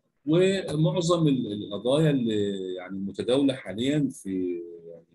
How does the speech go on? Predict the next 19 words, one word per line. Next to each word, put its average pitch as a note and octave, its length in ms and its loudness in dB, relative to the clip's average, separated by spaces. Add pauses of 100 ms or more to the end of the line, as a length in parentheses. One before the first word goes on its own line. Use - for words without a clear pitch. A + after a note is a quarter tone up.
(180)
في F#2 60 -12
القانون A2 340 -4
المصري A#2+ 680 0
زي G#2 80 -2
ما G2+ 80 -4
احنا A2+ 180 -8
عارفين C3 360 -4
طبعًا C3+ 440 0 (400)
اللي A#2 220 0
هي E3+ 180 2
ال-، C3+ 360 -4
ال-، A2 160 -8
الجريمة A2+ 520 0
المختصة D3+ 880 -2 (100)
بكيفية C#3+ 1040 -2
فك - 440 -4
شفرات C3 600 -2
القنوات A2+ 580 -2
الفضائية، A#2+ 680 -2